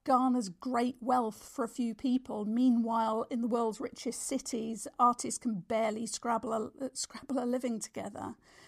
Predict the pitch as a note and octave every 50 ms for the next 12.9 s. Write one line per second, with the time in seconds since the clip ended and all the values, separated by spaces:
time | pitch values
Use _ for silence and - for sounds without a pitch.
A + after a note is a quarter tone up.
0 | - _ - - C#4+ D4 D#4 D4+ - - - F4 E4 D#4+ D#4+ D#4 D4+ C#4+ - -
1 | D#4+ D4 D4 C#4+ - C#4+ C#4+ C#4 C4 C4 C4 B3+ B3 A#3+ A#3 A3+ A3+ - C4+ A#3
2 | - - - C#4 B3+ - - - - - C4+ C4 B3+ B3+ B3+ - C#4 A3+ A3+ A3+
3 | - - _ - B3+ B3+ C4 C4 - - B3 A3 - - - - - - - -
4 | - G#3+ - C4 - - - C4 B3 B3+ B3+ A#3 A3+ A3+ A3+ - - - - B3+
5 | A#3+ A#3+ A#3 A3+ G#3 - - - _ - B3 A#3+ B3+ B3+ B3 - - B3 A3+ -
6 | - - A#3 A#3 A#3 A#3 - - A3+ G#3 G#3 - - B3+ A#3 A3 - F3+ F#3 A3+
7 | - - - - - _ _ _ _ _ _ _ _ _ _ _ _ _ - C4+
8 | C4 B3+ B3+ B3 B3+ B3+ C4+ C4 B3 D4 C#4+ C#4 - - - C#4+ D4 D4+ D4+ C#4
9 | A#3+ G#3 - - B3 C4+ D4 D4+ D4+ C#4 B3+ - - - B3+ A#3+ A3 - - -
10 | - B3 A#3 A#3+ B3 B3 B3 A#3+ B3 B3+ A#3 A3 A3+ A3 A3+ A#3 A#3+ A3+ - -
11 | A#3 - - - - - _ _ - - C4 A#3+ A#3+ A#3+ A#3+ A#3+ A3+ A3+ A3 -
12 | B3+ B3+ - - - C4 C4 B3 A#3+ A3+ A3+ A#3 A3+ A3 A3 A3 A3+